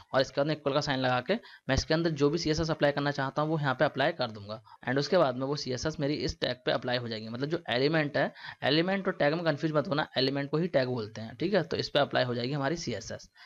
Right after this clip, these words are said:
इस तरीके से आप इसमें सीएसएस अप्लाई करते हैं, ये होता है हमारा इनलाइन सीएसएस, मतलब जो भी आपका टैग है उसमें आपको सीएसएस को डिक्लेयर करना पड़ता है, ठीक है। हर टैग के अंदर आपको individually कोड को लिखना पड़ेगा कि आप इस टैग में ये सीएसएस अप्लाई करना चाहते हैं।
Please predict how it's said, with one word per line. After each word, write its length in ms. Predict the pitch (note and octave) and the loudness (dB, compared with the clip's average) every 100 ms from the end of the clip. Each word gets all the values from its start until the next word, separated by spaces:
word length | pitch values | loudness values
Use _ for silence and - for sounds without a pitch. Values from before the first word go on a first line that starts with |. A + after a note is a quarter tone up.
| - | -4
इस 160 | E3 E3 | -2 2
तरीके 280 | D3 C3 D3+ | 2 2 0
से 100 | D3+ | 0
आप 120 | D3 | -2
इसमें 240 | D3+ - | -2 -4
सीएसएस 340 | G#3 C3+ C3 D#3+ | 0 0 0 0
अप्लाई 240 | C3 B2+ | 2 2
करते 260 | B2 A2+ A#2+ | 2 -6 -2
हैं, 60 | |
ये 80 | B2 | 2
होता 200 | C#3+ C#3+ | 4 4
है 60 | C#3+ | 2
हमारा 240 | C#3+ D#3+ - | 2 0 -2
इनलाइन 300 | B2+ B2+ D3 | -2 -2 -2
सीएसएस, 380 | B2+ A#2 A2 G#2+ | -4 -4 -6 -6
मतलब 340 | B2 D3+ G3+ - - - - | -4 0 0 -2 -18 -16 -2
जो 160 | B2+ E3+ | 2 4
भी 100 | F#3+ | 6
आपका 220 | C#3+ - E3+ | 4 2 -2
टैग 260 | E3 C3+ C3+ | 2 2 4
है 60 | D3 | 2
उसमें 240 | C#3+ D3+ | 2 -2
आपको 400 | B2+ - F#3+ C4 - - | -2 2 2 2 -4 -16
सीएसएस 340 | - D3 C#3+ - | 0 0 0 -2
को 60 | F#3 | 0
डिक्लेयर 320 | D3+ C#3+ C3+ | 2 2 2
करना 200 | B2 A#2+ | 2 -4
पड़ता 260 | A2+ - - | -6 -12 -14
है, 120 | - _ - | -14 _ -6
ठीक 160 | G3+ | -4
है। 60 | D#3+ | -4
हर 180 | - E3+ | 0 0
टैग 200 | F#3+ D3+ - | 2 0 0
के 60 | |
अंदर 200 | C#3+ C#3 | -2 0
आपको 220 | C3 - | 0 0
individually 420 | C#3+ B2+ B2+ C3+ E3 | -2 0 -2 0 0
कोड 220 | C3+ B2+ | 0 2
को 60 | D3+ | 0
लिखना 260 | B2 D#3+ | 2 0
पड़ेगा 360 | G#3+ A#2+ B2+ G3 - - _ | 0 2 2 0 -6 -20 _
कि 80 | - - | -2 2
आप 180 | C#3+ | 2
इस 120 | D#3+ - | 0 0
टैग 180 | C3 B2 | 0 0
में 180 | F#3+ - | -6 -2
ये 180 | C#3 | -2
सीएसएस 340 | C#3+ C3 C3 D#3 | 0 -2 -2 -2
अप्लाई 220 | C3+ B2+ | -2 -2
करना 320 | B2 C3+ B3+ B3 | -2 -2 -2 -6
चाहते 340 | - G#2 G2+ D#2 | -10 -10 -10 -14
हैं। 160 | C3 | -16